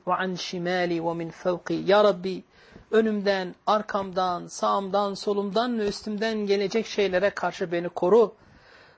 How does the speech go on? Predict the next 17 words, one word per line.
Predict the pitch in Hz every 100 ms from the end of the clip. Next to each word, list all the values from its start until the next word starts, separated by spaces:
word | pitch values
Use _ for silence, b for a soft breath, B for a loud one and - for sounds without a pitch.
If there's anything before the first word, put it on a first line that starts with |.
| _ -
"Ve |
a'udhu | 180 180 190 214 196 190 180 180 _
bi | 190
azametike | 180 165 190 180 175 175 -
en | 170 165 170 165 -
uğtale | 160 156 - 165 165 160 156 156
min | 160 156
tahti." | - 165 - 165 160 -
Ve | 165
altımdan | 170 - 165 165 175 165 -
sarsılmaya | - 165 160 175 165 180 175
karşı | - 165 - 180
da | 185 185 - b b b _
sana | - 175 156
sığınırım | - 156 156 151 170 -
diyor. | 403 - - _ B B B 277
Burada | 311 240 226 220